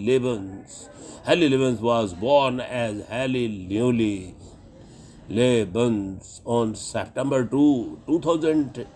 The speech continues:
eight in Texas, U S A. U S, she is one of three siblings that star on the YouTube family vlog channels Bar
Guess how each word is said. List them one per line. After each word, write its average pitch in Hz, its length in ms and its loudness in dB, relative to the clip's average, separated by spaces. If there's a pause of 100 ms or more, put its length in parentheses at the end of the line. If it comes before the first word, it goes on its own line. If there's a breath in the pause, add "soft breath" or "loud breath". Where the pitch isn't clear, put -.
(120)
eight - 640 -4 (440 loud breath)
in 139 220 2
Texas, - 720 -2
U 110 420 2
S - 300 -2
A. 104 260 -4 (600 loud breath)
U 196 240 2
S, 156 260 -2 (100)
she 160 500 2
is 113 260 -2
one 165 400 -2
of 147 320 0
three 151 320 2
siblings 131 680 -4 (360)
that 127 260 0
star 123 600 -2
on 113 320 -2
the 104 100 -4
YouTube 110 600 -2 (120)
family 117 540 -4 (960 loud breath)
vlog 117 600 4
channels 120 680 0
Bar 101 680 0